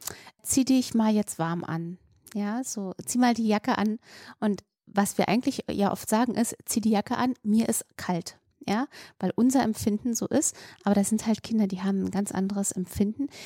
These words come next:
Die haben ja auch viel mehr, die bewegen sich ja zum Beispiel auch viel mehr als wir. Ja, da kann die Empfindung ganz anders sein. Aber wir übertragen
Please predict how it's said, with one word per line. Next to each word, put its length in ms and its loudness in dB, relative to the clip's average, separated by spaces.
Die 100 0
haben 220 4
ja 160 2
auch 140 2
viel 260 2
mehr, 240 4
die 140 0
bewegen 440 2
sich 240 -2
ja 80 -2
zum 160 -4
Beispiel 380 -4
auch 140 -2
viel 260 -4
mehr 240 -4
als 200 -6
wir. 220 -2
Ja, 220 2
da 160 2
kann 200 0
die 120 0
Empfindung 380 0
ganz 180 0
anders 260 0
sein. 140 -4
Aber 180 -6
wir 80 0
übertragen 760 -6